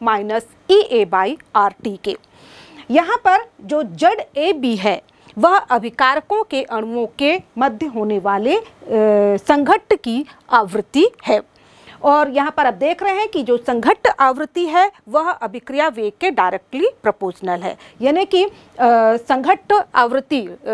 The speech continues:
जो है वह, उम, कोलिजन फ्रीक्वेंसी जितनी ज़्यादा होगी अभिक्रिया का वेग उतना अधिक होगा। साथ ही ये जो फ्रैक्शन आपको दिख रहा है ई की पावर माइनस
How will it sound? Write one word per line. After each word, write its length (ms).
जो 140
है 380
वह, 260
उम, 480
कोलिजन 500
फ्रीक्वेंसी 720
जितनी 460
ज़्यादा 440
होगी 420
अभिक्रिया 680
का 180
वेग 380
उतना 280
अधिक 500
होगा। 280
साथ 140
ही 240
ये 80
जो 100
फ्रैक्शन 460
आपको 280
दिख 200
रहा 120
है 280
ई 100
की 120
पावर 320
माइनस 380